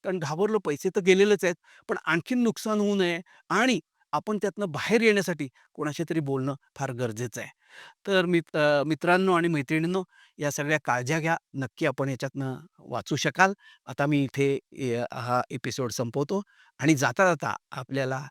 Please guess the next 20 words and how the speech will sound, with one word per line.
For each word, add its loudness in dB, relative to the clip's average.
एक -8
छोटीशी 6
विनंती -4
करतो, -18
की -4
हा 6
जो 2
व्हिडिओ 2
आपल्याला -2
आवडला -2
असेल, -4
तर -6
लाईक -6
करा. -12
ह्या 4
व्हिडिओसारखे 4
पुढचे -2
व्हिडिओ 2
आपल्याला 0
मिळावे 2